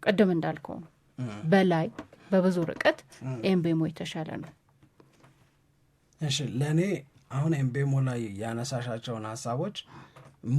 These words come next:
Speaker 2: ማልስማማበት የለም። እ፣ ግን የኔ ሁልጊዜም ማን ነው ወሳኝ የሚለው ነው የኔ መመዘኛ የሆነው።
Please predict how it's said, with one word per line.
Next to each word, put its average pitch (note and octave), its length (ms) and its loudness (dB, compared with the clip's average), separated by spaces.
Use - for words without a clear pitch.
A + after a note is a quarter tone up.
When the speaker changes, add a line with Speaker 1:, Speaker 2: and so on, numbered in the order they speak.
Speaker 2:
ማልስማማበት D3+ 840 2
የለም። F#2 340 -4
እ፣ B2 100 -6
ግን F#3 280 0
የኔ E3 280 4
ሁልጊዜም G3+ 580 -2
ማን G3 320 4
ነው F#3+ 220 2
ወሳኝ C#3 440 -2
የሚለው C#3 600 2
ነው F#2 160 -10
የኔ B2+ 220 -4
መመዘኛ G#2+ 600 -4
የሆነው። G2+ 340 -12